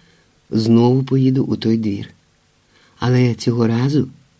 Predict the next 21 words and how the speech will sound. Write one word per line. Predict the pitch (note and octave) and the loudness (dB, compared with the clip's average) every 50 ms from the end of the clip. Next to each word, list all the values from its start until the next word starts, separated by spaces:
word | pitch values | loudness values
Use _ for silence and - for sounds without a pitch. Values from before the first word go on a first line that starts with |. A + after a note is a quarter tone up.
| _ _ | _ _
спробую | - - - - B2 C3+ C#3 C#3+ C#3 C3 | -20 -8 0 2 2 4 4 4 4 4
дізнатися | B2+ B2 A#2 A2 A2+ B2+ A#2 A#2 B2 A2+ - - B2+ | 4 2 2 0 -2 -4 -4 -6 -6 -6 -4 -4 -4
більше. | A#2 A2 G#2 G2 - - - - - - - _ _ _ _ _ _ - - - - _ _ _ - | -2 -2 -4 -4 -6 -10 -12 -12 -14 -16 -20 _ _ _ _ _ _ -20 -20 -20 -20 _ _ _ 6
Як | G3+ G#3+ E3+ | 6 6 6
звуть | D3 C3+ C#3+ D3+ D#3+ C#3 | 6 4 4 4 4 4
батьків | B2+ A#2+ A#2 - - - A#2+ A#2 A2+ A2 | 4 0 0 -2 -4 0 2 2 2 2
цієї | A2 - A2+ A#2 A#2+ A#2 A#2 A#2+ A#2 A2+ - _ - | 2 0 2 2 4 2 2 0 -2 -4 -8 _ -6
Вірочки? | A2 A#2+ A#2+ A2+ A2+ A2+ - - - - C3+ A2+ - _ _ _ _ _ _ _ _ _ _ _ _ _ _ _ _ _ _ - | -2 -2 -2 -2 -4 -6 -8 -10 -10 -10 -12 -14 -14 _ _ _ _ _ _ _ _ _ _ _ _ _ _ _ _ _ _ 2
Уточню | C3+ C3+ C3+ C3+ C3 - - F3 F#3 | 2 4 4 2 2 2 2 2 2
ім'я | - - C3+ B2+ B2 B2 C#3+ D#3 C#3 | 4 4 4 4 4 4 2 0 0
жінки | A#2 A#2 C3 C#3 C3+ C3+ A2 G#2 | 0 2 2 2 2 2 0 0
з | G#2 | 0
білизною. | G#2 G#2+ A2+ G#2+ G#2 G#2+ G#2+ G#2+ A2 A2 G#2+ A2 A2+ - _ _ _ _ _ _ _ _ _ _ _ _ _ _ _ _ _ _ _ _ _ _ _ - | 0 0 2 4 4 4 2 2 -2 -4 -6 -6 -8 -12 _ _ _ _ _ _ _ _ _ _ _ _ _ _ _ _ _ _ _ _ _ _ _ 2
Роздивлюся | A#2 B2+ C#3+ C#3 C3+ C3 B2+ C#3 D3+ D3 - D#3 C#3 | 4 6 6 6 6 4 4 4 2 0 -2 -4 -4
подвір'я. | C#3 - C#3 B2+ A#2 A2 G#2 G2+ A2 A2+ A2+ A2 - _ _ _ _ _ _ _ _ _ _ _ _ _ _ _ _ - _ _ | -2 -4 -4 -2 -2 -2 -2 -2 -4 -10 -12 -14 -18 _ _ _ _ _ _ _ _ _ _ _ _ _ _ _ _ -20 _ _
Побачу, | _ C#3 C3+ C#3+ D3+ D#3+ - - C#3+ | _ 2 4 4 4 2 0 0 0
до | C#3 C3 C#3+ | 2 2 2
якої | D3 C#3 C#3 - G3 G3+ F#3+ E3+ | 2 0 2 2 4 4 6 6
межі | D#3+ D3 C#3+ C3 C3 D#3+ D#3 | 6 4 4 2 2 2 2
дивних | C3+ B2+ D3 D#3 D3+ C#3 C#3 C3+ C3 B2+ | 2 4 4 4 6 6 6 4 4 2
збігів | A#2 A#2 A2+ A2 B2 B2+ B2 C3 C#3+ C#3 D3+ | 0 0 2 4 4 4 4 2 0 -2 -2